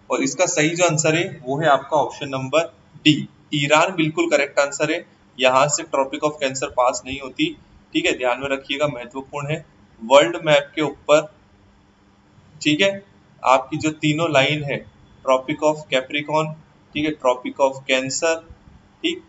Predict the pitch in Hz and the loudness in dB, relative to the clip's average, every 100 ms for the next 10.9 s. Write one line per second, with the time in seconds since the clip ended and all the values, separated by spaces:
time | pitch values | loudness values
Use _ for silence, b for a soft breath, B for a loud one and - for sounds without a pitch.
0 | - 127 147 147 131 131 135 135 127 107 | -2 4 4 4 -8 -8 -4 -4 -2 -6
1 | - _ _ _ _ - 151 170 170 160 | -8 _ _ _ _ -4 -2 -2 -2 -4
2 | 156 185 151 147 156 170 165 135 135 - | -4 -4 -4 -2 -4 -6 0 2 2 -2
3 | - 127 123 147 147 160 160 196 - _ | -14 -8 -4 -4 -2 -2 0 -2 -6 _
4 | - 135 139 156 135 123 127 127 117 113 | 0 2 2 -2 -4 -4 -4 -6 -6 -4
5 | 104 107 _ _ _ _ _ _ _ _ | -6 -6 _ _ _ _ _ _ _ _
6 | _ _ _ _ _ _ _ _ _ _ | _ _ _ _ _ _ _ _ _ _
7 | - _ _ _ _ _ - _ _ _ | -20 _ _ _ _ _ -20 _ _ _
8 | _ _ _ _ _ _ - 151 180 190 | _ _ _ _ _ _ 2 4 6 4
9 | 170 175 180 165 147 156 160 - 143 139 | 2 -2 4 4 4 4 4 2 -2 -2
10 | 160 156 156 - 190 180 135 135 147 | 4 6 6 2 -2 2 2 2 2